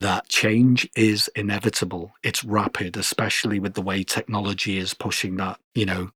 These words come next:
today. And that goes back to A I and just look at the news of late. But also, uncertainty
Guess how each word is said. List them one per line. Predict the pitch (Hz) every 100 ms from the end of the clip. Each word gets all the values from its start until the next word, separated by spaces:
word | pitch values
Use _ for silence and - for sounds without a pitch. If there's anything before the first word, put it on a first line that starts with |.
| _
today. | - 113 107 107 101 92 _ _ -
And | 107 98 98 -
that | - 95
goes | 101 98
back | 107 -
to | - -
A | 104
I | 104 107
and | 107 95
just | - -
look | 101 -
at | 117
the | 98
news | 95 131 165
of | 160
late. | 95 - _ _
But | - 120
also, | 180 190 - 98 95 -
uncertainty | 110 113 - 117 135 143 131 - 110 104